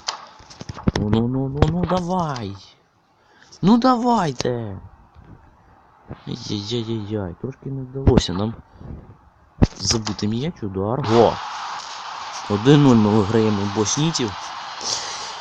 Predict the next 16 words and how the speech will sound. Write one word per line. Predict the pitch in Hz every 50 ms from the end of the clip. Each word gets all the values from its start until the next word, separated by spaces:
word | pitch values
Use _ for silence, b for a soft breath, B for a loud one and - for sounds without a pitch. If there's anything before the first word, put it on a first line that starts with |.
| - - - - - - - - - - - - - - - - - - - - - - - - - - - - - - -
Виходимо | 113 92 - - - - 95 92 85 101 98 98 95
вперед. | - - - 113 120 139 180 180 180 160 B B B B B B B B B B B B B _ _ _ - - - _ _ _ - _ _ _ _ _ _ _ _ _ _ - - - - _ - -
Удар | 117 117 98 85 82 - _
з |
центра | - 95 87 - 98 -
поля. | - 185 214 190 143 107 98 - _ - 92 - - - - - - -
Взагалі | - - 120 107 92
не, | 90 90 95 95 104 113 113
не | 120 120 - _
точний. | 175 175 - _ 131 120 110 104 - - - B B B B B B B B B B B B _ _ - _ -
Ах. | - - 90 92 95 98 - - - - B B B B B B B B B _ _ _ _ _ _ _ - - - - - - - -
Ой-ой-ой-ой-ой-ой-ой-ой-ой-ой-ой. | - 98 98 104 113 117 131 160 165 160 165 165 147 156 180 180 151 160 165 156 147 160 160 147 - - 147 135 131 - 131 127 123 120 113 113 110 101 95 92 92 92 - -
А | - 92
як | 101 110 117 113
підкрутився | - - - - - 120 117 - 101 85 - 85
непогано. | 82 85 82 - 95 - - - 139 107